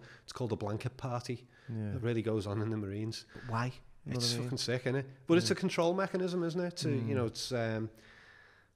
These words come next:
Speaker 1: I mean, i-, in, in the film, there's kinda, like, a thing where the, the drill sergeant set him up for that, didn't he?
Speaker 2: Yeah.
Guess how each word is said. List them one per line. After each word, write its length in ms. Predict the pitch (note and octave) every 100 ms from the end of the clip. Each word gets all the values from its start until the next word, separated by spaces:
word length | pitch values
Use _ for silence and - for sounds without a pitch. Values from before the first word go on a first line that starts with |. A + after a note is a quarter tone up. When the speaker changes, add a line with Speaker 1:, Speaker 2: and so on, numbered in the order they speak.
| _ _ _ _ C#3+
Speaker 1:
I 60 |
mean, 160 | D3+ D#3
i-, 200 | - E3+ -
in, 200 | D#3+ E3
in 200 | D#3+ E3+
the 60 |
film, 340 | - B2+ C#3 D3
there's 140 | B2
kinda, 260 | - C3 C3
like, 180 | C3 A2+
a 40 |
thing 340 | - A2 A#2+ A#2+
where 460 | B2 A2+ G#2 - - - - C3+
the, 100 | B2 G#2+
the 100 | G#2
drill 200 | B2 A#2
sergeant 460 | - A#2+ A#2+ G#2
set 320 | - B2 -
him 100 | A2+
up 160 | A2+ -
for 80 | B2
that, 200 | A2+ -
didn't 160 | A2+ A2+
he? 100 | G#2 - -
Speaker 2:
Yeah. 200 | A2+